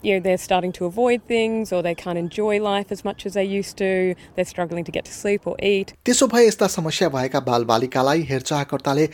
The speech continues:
Speaker 2: कस्तो सहयोग गर्न सक्छन् त? यस्तो अवस्था आएको खण्डमा शिक्षक वा विद्यालयमा बालबालिकाको स्वास्थ्य एवं अन्य गतिविधि हेर्नका लागि तोकिएका वेलफेयर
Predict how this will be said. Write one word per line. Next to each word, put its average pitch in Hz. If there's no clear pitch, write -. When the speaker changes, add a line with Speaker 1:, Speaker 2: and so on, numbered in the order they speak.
Speaker 2:
कस्तो 220
सहयोग 120
गर्न 117
सक्छन् 117
त? 110
यस्तो 208
अवस्था 175
आएको 143
खण्डमा 123
शिक्षक 180
वा 156
विद्यालयमा 143
बालबालिकाको 131
स्वास्थ्य 127
एवं 175
अन्य 185
गतिविधि 139
हेर्नका 123
लागि 120
तोकिएका 131
वेलफेयर 165